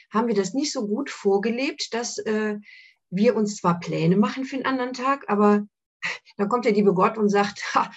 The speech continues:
lustige Pläne, ich guck mal, wie ich euch die zerschieße." Ne? Das ist ja so, dass, dass, äh,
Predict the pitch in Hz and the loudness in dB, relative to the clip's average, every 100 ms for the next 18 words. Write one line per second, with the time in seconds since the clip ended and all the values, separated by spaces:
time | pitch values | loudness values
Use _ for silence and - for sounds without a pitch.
0 | - 285 320 - 202 - 175 170 208 - | -6 -6 -4 -2 -2 2 4 4 6 4
1 | - 214 208 311 311 277 202 202 185 165 | 4 -4 0 0 2 0 2 2 0 -2
2 | 269 277 - 175 175 - - 208 - 226 | -2 -4 0 0 0 -4 -2 -4 -2 -6
3 | 208 214 160 160 214 - _ - - 190 | -4 -4 -4 -4 -8 -14 _ -20 -10 -6
4 | 175 196 180 - - 175 165 | -4 -4 -4 -6 -2 0 0